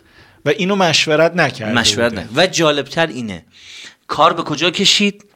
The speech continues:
Speaker 2: توی اونجا سعد بن عباده رو انصار زدند.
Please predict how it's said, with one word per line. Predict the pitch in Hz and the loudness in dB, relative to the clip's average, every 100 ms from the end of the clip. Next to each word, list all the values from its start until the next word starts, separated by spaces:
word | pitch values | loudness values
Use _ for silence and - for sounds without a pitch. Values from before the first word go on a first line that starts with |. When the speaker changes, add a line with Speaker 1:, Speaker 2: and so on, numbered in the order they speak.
| _ | _
Speaker 2:
توی | - - 220 | -10 -6 -4
اونجا | 175 165 175 165 151 180 190 | -4 -4 -6 -6 -6 -4 -2
سعد | - 139 104 156 | -2 -2 0 -2
بن | 160 | -2
عباده | 147 127 120 123 156 | 0 0 0 0 0
رو | 170 | 0
انصار | 131 123 120 - 147 151 | -2 -8 -8 -10 -8 -8
زدند. | 139 131 156 123 82 76 - | -8 -8 -6 -6 -8 -16 -20